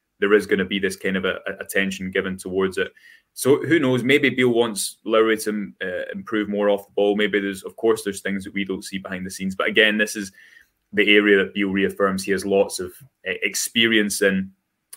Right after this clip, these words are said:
developing young players. It seems like a very deliberate answer he gave, though, Derek, kind of in keeping with all of his, uh, press conferences so far.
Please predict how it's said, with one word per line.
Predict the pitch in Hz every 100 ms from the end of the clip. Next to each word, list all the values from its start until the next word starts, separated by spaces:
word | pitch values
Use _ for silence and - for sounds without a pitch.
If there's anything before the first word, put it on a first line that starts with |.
| _
developing | 104 101 101 101 98 98
young | 98 95
players. | 98 95 92
It | -
seems | 117 110 98
like | 101 101
a |
very | 95 101 101
deliberate | 95 95 98 98 92
answer | 92 95 95 95
he | 90
gave, | 92 90
though, | 92 90
Derek, | 90 90 90
kind | 104
of | 95
in | 98 95
keeping | 101 95 92
with | 90
all | 90 90
of |
his, | 87 80 -
uh, | - -
press | - 87 -
conferences | 87 85 85 82 82
so | - 87
far. | - 82